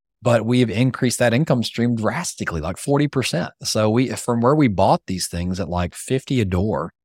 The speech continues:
fifty, fifty thousand dollars per unit, we wound up selling them at, I think it was a blended average of ninety-three or ninety-four thousand a door. So we literally doubled the value of the assets in about eighteen months. Like, this was not a long hold.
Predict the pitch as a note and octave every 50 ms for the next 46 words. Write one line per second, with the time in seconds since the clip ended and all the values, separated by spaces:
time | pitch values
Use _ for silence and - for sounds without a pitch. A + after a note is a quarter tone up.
0 | _ _ _ _ - - A#2 - A2+ G2+ - - - B2 A#2+ - G#2+ A2 G#2+ G#2+
1 | G2 G2+ G2 G2 G2+ G2+ F2+ - - G2 E2+ F2 A2+ A#2+ E2+ E2 D#2+ _ _ _
2 | _ _ _ - A2+ A#2+ A#2+ C3 B2 A#2+ G#2+ G2 - - - A2 B2 C#3+ C3 G#2
3 | F2+ F2+ F2+ F#2+ F2+ F#2 F#2+ - - F2 F2+ - B2 A#2 A2+ A2+ G2+ G2+ E2+ F#2
4 | G2+ G#2+ G#2 G2 F#2 F#2 F#2+ G2 G2+ F2+ F#2 E2 E2+ E2+ F2+ G2 G2+ F#2 - -
5 | F#2+ F#2+ F#2+ F#2 D#2+ D#2+ F2 E2+ F2 - - C3+ D#3+ F3+ - - D2 D2 D2 -
6 | D2 C#2+ - - C2+ - - - - G#2 G2 G2+ G#2+ B2+ D#3+ F#3+ G3 D#3+ F#2+ E2
7 | E2 E2+ F2+ B2+ D#3+ D3+ G#2 F2 F2 F#2 G2+ - E2+ G2 G2+ F2+ F2 F2+ F#2+ G#2+
8 | B2 A#2+ G2+ F2+ F2+ F2 F#2+ F#2+ F#2+ A2 C3+ D#3+ - - - - - - - -
9 | - G2+ G2 G2+ G#2 A2 A2+ - _ - - _ - - C3 A#2+ - - C#3+ A#2
10 | G2+ A2+ G#2+ - - - - F2+ - A2 G2+ - G#2+ A2 G#2 A#2 B2 A#2 G2+ G2
11 | G2+ G2+ G2 D#2+ - G#2 E2+ B1+ -